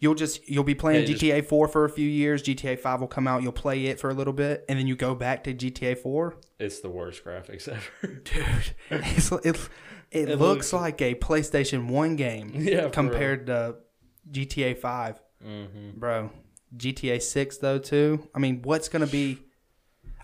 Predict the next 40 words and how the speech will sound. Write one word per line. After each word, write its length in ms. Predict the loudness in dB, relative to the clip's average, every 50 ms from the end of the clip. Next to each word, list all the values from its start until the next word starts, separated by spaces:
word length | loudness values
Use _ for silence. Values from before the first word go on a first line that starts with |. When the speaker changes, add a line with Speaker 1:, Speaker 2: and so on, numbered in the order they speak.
| -6 -4
Speaker 1:
I 40 |
s-, 180 | -4 -4 -4 -6 -10
the, 160 | -6 -4 -4 -2
the 160 | 2 4 4
new 100 | 4 4
Call 280 | 4 4 4 6 6 6
of 60 | 6
Duty 180 | 6 4 4
Speaker 2:
How 60 | 2 2
Speaker 1:
game, 280 | 4 4 4 4 2 2
the 80 | 2 2
new 120 | 2 2
Call 240 | 2 0 0 0 0
of 60 | 0 0
Duty 140 | 0 0 0
game, 220 | 2 2 2 2
there's 160 | 0 -2 -4
a 40 | -4
trailer 380 | -4 0 2 4 4 4 4 2
out 200 | 2 2 0 -2
for 180 | 0 0 0 0
it. 120 | -2 -4 -4
It 220 | -2 -2 0 0 0
looks 340 | 2 2 2 2 2 -2
freaking 480 | -6 -2 -2 0 0 0 -2 -4 -4 -4 -4
real. 320 | -4 -2 -2 -2 -4 -8 -12 _ _ -16 -14 -14 -16 -16 -14
Speaker 2:
<laughs> 440 | -10 -10 -10 -10 -14 _ _ _ _
Speaker 1:
Call 180 | 2 4 4 6
of 40 | 6
Duty 100 | 4 2 2
Black 260 | 2 0 -2 0 0
Ops 180 | -2 -2 -2 -4
Cold 300 | -2 -2 -2 0 -2 -2
War. 260 | 0 0 0 0 -2 -4 -10 -14 -12 -10 -8
That's, 160 | -8 -6 -2
I 40 | 0
mean, 120 | 0 2 2
it's, 180 | 0 -2 -4 -6
it's 140 | -8 -8
crazy 480 | -4 0 2 2 2 2 2 0 -2 -4